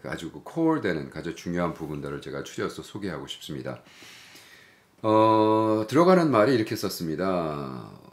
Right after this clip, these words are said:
"우리는 동시에 참 읽는 사람들입니다. 하루도 읽지 않고 그냥 보낸 날이 없습니다. 자동차를 운전하면서 도로 표지마-, 표지판을 읽고,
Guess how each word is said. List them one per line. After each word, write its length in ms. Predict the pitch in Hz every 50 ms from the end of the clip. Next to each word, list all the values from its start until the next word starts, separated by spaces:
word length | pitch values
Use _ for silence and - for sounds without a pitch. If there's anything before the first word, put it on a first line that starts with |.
| - -
"우리는 580 | 62 78 87 80 78 80 82 95 131 165 202 190 -
동시에 760 | - 82 80 80 76 - - 82 78 73 76 - 65 65 -
참 300 | - - - - - - -
읽는 360 | 87 98 110 131 139 139 127
사람들입니다. 1000 | 117 127 113 101 92 80 82 78 76 71 67 - 65 62 - - - - - - -
하루도 340 | - 139 135 131 131 123
읽지 300 | 101 92 90 - - 104
않고 280 | 92 85 82 80 90 -
그냥 300 | - 90 90 90 87 85
보낸 300 | - 90 85 85 80 78
날이 200 | 76 73 73 76
없습니다. 640 | 69 - - - 76 73 78 92 90 73 64 - - - - - - - - - - _ _
자동차를 520 | - - 90 95 95 95 - - 101 98 98
운전하면서 920 | 90 90 80 92 87 82 78 78 78 71 - - 78 71 71 71 67 64
도로 220 | - 85 85 87 -
표지마-, 460 | - 120 117 120 117 113 104 95 - - - - -
표지판을 580 | - 156 147 143 139 - - 117 107 101 - -
읽고, 340 | 80 - - 73 58 -